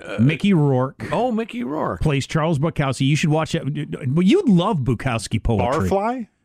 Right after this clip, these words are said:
Speaker 2: Yeah, Barfly.
Speaker 3: Okay.
Speaker 1: Yeah.
Speaker 2: 'Cause he spent all his days in these dive bars hanging out with, you know, by most people's descriptions, losers. And then he'd go back to his house and write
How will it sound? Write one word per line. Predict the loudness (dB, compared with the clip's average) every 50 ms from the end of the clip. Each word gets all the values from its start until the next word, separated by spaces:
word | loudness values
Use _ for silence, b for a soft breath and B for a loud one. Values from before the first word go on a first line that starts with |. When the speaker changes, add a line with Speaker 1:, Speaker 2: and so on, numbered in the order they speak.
| _ _ _ _
Speaker 2:
Yeah, | -2 -2 0 0 -4 -4 -2
Barfly. | -2 0 0 0 -2 -2 -2 0 0 0
Speaker 3:
Okay. | -2 -2 -4 -4
Speaker 1:
Yeah. | -4 -4 -4 -4 -6 -2
Speaker 2:
'Cause | -2 0 2
he | 2 0
spent | 0 -2 -2 -2 0
all | 0 0
his | 2 0 2
days | 0 0 2 2 0 2 2
in | 2 2
these | 2 2 -2
dive | -4 0 0 0 2 2 0 0 -2 -2 -2
bars | -2 0 0 2 2 0 -2 -4 -6 -6
hanging | -4 -2 0 0 2 0
out | 0 0 -2 -2 0
with, | 0 0 0 -2 -6 -18 _ _ _ _ _ _ _ _ _ _ _
you | 0 0
know, | 2 2
by | 2 2 2
most | 2 2 2 2 0
people's | 0 0 0 0 -2
descriptions, | 0 -2 -2 0 -2 -2 -2 0 -2 -2 -2 -2
losers. | 0 0 2 2 2 0 0 0 0
And | 2 2
then | 2
he'd | 2 0
go | 0 -2
back | -2 -2 -4 -4 -2
to | -4 -2
his | -2
house | 0 -2 -2 -2 -4
and | -2 -2
write | 0 0 0 -2 -4